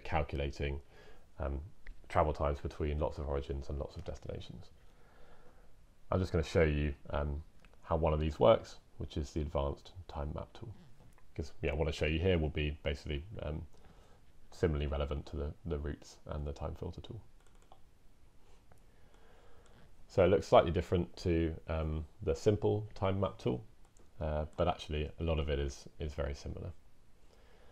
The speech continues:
There are two sets of fields that we can fill in, um,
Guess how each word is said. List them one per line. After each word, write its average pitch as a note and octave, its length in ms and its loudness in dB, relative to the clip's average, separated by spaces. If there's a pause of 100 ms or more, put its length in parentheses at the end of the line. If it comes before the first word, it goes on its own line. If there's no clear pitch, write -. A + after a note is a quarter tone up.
(720)
There G2 120 10
are F#2+ 40 10
two B2 320 6
sets - 360 2
of - 80 -2
fields D2 420 2
that - 100 -4
we D#2 120 0
can D2+ 160 -2
fill D2 200 -2
in, D#2+ 160 2 (280)
um, D2+ 360 0